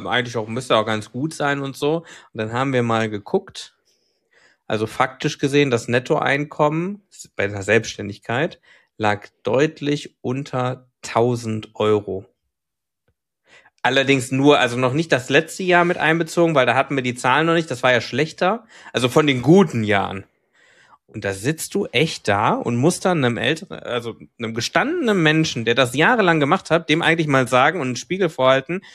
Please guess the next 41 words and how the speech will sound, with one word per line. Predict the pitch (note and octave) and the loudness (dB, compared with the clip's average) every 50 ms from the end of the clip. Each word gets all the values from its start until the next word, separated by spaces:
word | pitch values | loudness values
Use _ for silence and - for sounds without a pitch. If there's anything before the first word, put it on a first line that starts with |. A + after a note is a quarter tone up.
| - - - _ _ | -20 -20 -20 _ _
ähm, | - B2 A#2+ A#2+ A#2+ A#2+ A#2+ A#2+ A#2 - _ _ _ _ _ _ _ _ _ _ _ _ | -2 0 0 0 0 -2 -4 -6 -8 -10 _ _ _ _ _ _ _ _ _ _ _ _
das | - - - _ | -18 -18 -16 _
geht | - - A3+ A#3+ - | 0 0 0 0 -2
so | - - A2+ G#2+ | -4 -4 -4 -2
nicht. | G#2 B2 F3 G3 - - - | -2 -2 -4 -4 -6 -6 -6
Und | B2 A#2+ A#2+ A#2+ - - - _ _ _ | -6 -6 -6 -8 -14 -20 -20 _ _ _
man | A#2 A2+ A#2 | -4 -2 -2
sieht | A2+ C3+ D#3+ E3+ | -2 -4 -4 -2
halt | D#3 C#3+ C3+ | -2 -2 -2
wirklich | D3+ D3 - C3 - | -4 -6 -6 -10 -10
dieses | - B2+ A#2 - - | -10 -10 -10 -10 -8
Thema, | - E3 F3 G3 F#3 E3+ D3+ | -6 -4 -2 0 0 -2 -2
sich | C3+ C#3 - - - | -2 -6 -8 -10 -12
klar | - - D3+ D#3+ F#3 G3+ F#3+ | -10 -4 -2 -2 0 -2 -2
de-, | D3+ B2+ A#2+ A2+ A2+ | -2 -2 -4 -4 -4
dessen | A2+ A#2+ A#2 - A2+ | -4 -6 -6 -6 -10
zu | - - G#2+ | -12 -6 -6
machen. | A2 G#2 - A#2 A#2 | -4 -4 -4 -6 -6
Und | A#2+ | -6
es | A#2+ A#2+ | -4 -4
ist | |
egal, | D3+ C#3 - D3 C#3+ D#3 E3 E3 | -6 -2 0 2 2 4 4 4
ob | C3+ C#3+ C#3 - | 2 2 0 0
wir | C#3 A#2+ | -2 0
über | B2 C3 C3+ F#2 | 2 2 0 2
Einnahmen, | C3+ D3 D3+ D3 C3 B2+ C3 | 2 2 2 2 0 0 0
Ausgaben | B2 D#3 F#3+ F3+ - - E3 D#3 D#3 D3+ D3 | -2 -2 -2 -2 -4 -4 -4 -2 -2 -2 -4
reden, | C#3+ D3+ D3 D3+ D3+ D#3 D#3 D3 C#3+ - _ _ _ _ _ - _ | -4 -2 -2 -2 -2 -4 -6 -6 -8 -10 _ _ _ _ _ -12 _
ob | - C3 - | -6 -2 0
wir | - C#3 | 2 2
darüber | C3 C3+ B2 C3 B2+ C3+ B2+ A#2+ B2 | 2 2 2 2 2 2 0 2 2
reden, | C3 C3+ C#3+ C#3+ C#3 C#3 C3 C3 B2+ B2 B2 A#2+ - - | 2 2 2 2 0 -2 -4 -4 -4 -4 -4 -6 -6 -4
ähm, | B2 B2 B2 A#2+ A#2 A#2 A#2+ A#2 A#2 A2+ A2 | -2 -2 0 0 -2 -4 -4 -4 -4 -4 -6
wie | B2+ B2+ | -6 -4
viel | C3 C3+ B2+ B2 | -2 -2 -2 0
verdiene | - C#3 B2 A#2 A#2+ C#3+ E3 F3 D#3+ | 0 0 0 0 0 0 0 0 0
ich | D3+ - | -2 -2
tatsächlich | - - C3 - - D#3 D3+ C#3+ C3+ | -6 -10 -8 -2 -2 -2 0 0 -2
in | B2+ B2 | -2 -2
der | A#2+ A#2 | -2 0
Selbstständigkeit. | B2 C#3 E3 D#3+ - - D3+ C#3+ C3+ - - - C3+ C3+ | 0 -2 -4 -4 -4 -6 -6 -6 -6 -8 -4 -4 -4 -4